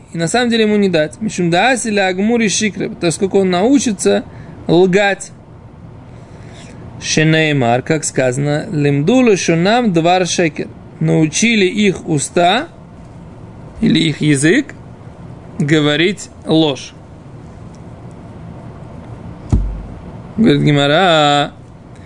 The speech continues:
И вот этот спор, на самом деле, который мы учили до этого, между, э, а, Авод и Шмуэль и Раби Зейра,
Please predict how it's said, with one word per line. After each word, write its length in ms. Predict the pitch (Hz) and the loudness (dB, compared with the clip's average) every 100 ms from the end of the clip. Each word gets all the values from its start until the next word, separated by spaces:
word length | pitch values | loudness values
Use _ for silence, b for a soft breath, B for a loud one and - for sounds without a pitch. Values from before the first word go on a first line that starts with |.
| B B B | B B B
И 40 | 151 | -2
вот 140 | 156 | 0
этот 260 | 190 202 - | 2 0 -2
спор, 420 | - 277 277 247 | 0 4 6 6
на 120 | 208 | 2
самом 340 | 180 214 233 220 | 2 2 2 2
деле, 440 | 226 220 202 202 - | 2 2 2 -2 -8
который 300 | 165 190 190 | -2 2 4
мы 160 | 196 | 4
учили 320 | 190 160 202 190 | 4 2 2 4
до 180 | 156 | 4
этого, 480 | 147 135 143 156 214 - - | 4 2 0 0 -2 -6 -8
между, 760 | 165 165 180 165 151 156 143 - - - - - - - | -2 2 2 2 4 4 4 0 -10 -20 -20 -20 -18 -6
э, 680 | 143 135 127 123 123 123 120 151 - - - - B B B B B B - - - - | 0 2 2 2 0 -2 -4 -8 -12 -16 -16 -16 B B B B B B -16 -16 -16 -12
а, 840 | - 147 139 135 131 131 131 143 147 | 0 2 4 6 4 4 4 4 2
Авод 320 | 143 196 196 | 4 4 4
и 40 | 175 | 2
Шмуэль 460 | - 190 180 147 | 2 2 4 4
и 40 | 135 | 2
Раби 240 | 139 143 | 2 0
Зейра, 520 | 131 156 196 208 175 | 2 2 4 2 0